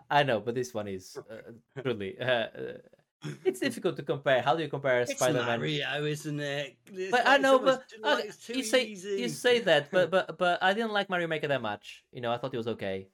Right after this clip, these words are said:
Speaker 1: Yeah,
Speaker 2: I
Speaker 1: I,
Speaker 2: haven't re-, I haven't played that.
Speaker 1: I, I played this new Super Mario Bros. two, the, the, the, the Wii, the, the, the Wii U Deluxe, whatever.
Speaker 2: Yeah,
Speaker 1: I
Speaker 2: yeah,
Speaker 1: played that.
Speaker 2: that's not a new game.
Speaker 1: I know, but I played that. But it's a game that,
Speaker 2: Mm.
Speaker 1: okay, but I played that, yeah, and I was like, "It's good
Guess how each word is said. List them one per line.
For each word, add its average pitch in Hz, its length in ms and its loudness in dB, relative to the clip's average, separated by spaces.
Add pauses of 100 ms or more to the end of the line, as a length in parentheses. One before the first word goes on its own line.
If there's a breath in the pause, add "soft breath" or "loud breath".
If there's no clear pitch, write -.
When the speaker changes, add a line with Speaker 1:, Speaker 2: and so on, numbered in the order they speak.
Speaker 1:
Yeah, 113 240 -2 (280 loud breath)
Speaker 2:
I 113 40 -8
Speaker 1:
I, - 40 4
Speaker 2:
haven't 135 220 0
re-, 87 140 -16
I 85 60 -16
haven't 87 260 -18
played - 220 -20
that. 156 200 -8
Speaker 1:
I, 175 80 4
I - 20 6
played 185 320 2
this 160 240 -6
new 170 200 -4
Super 165 220 -6
Mario 160 200 0
Bros. 151 240 -2
two, 151 200 -6
the, 147 160 0
the, 143 180 -4
the, 135 300 -4
the 135 180 -4
Wii, 131 420 -6
the, 135 100 -4
the, 127 600 -2 (100)
the 135 300 -12 (420)
Wii 131 320 -4
U 139 300 -2
Deluxe, 135 560 0
whatever. 151 260 2
Speaker 2:
Yeah, 113 420 -4
Speaker 1:
I 175 60 6
Speaker 2:
yeah, 170 100 6
Speaker 1:
played 233 180 6
that. 185 100 8
Speaker 2:
that's - 180 -6
not 123 140 -8
a - 20 -12
new 120 240 -10
game. 85 380 -18 (340)
Speaker 1:
I 226 60 6
know, 226 120 2
but 196 120 6
I - 20 8
played 220 300 0
that. 110 320 0
But 214 80 0
it's 196 100 -4
a 190 60 -4
game 170 160 -2
that, 151 260 -2
Speaker 2:
Mm. - 280 -14
Speaker 1:
okay, 139 140 -6
but 143 140 2
I - 80 4
played 185 220 0
that, 98 320 0
yeah, 120 260 2
and 160 140 2
I 165 60 6
was 156 100 -2
like, 151 160 0
"It's 233 180 -10
good 143 260 0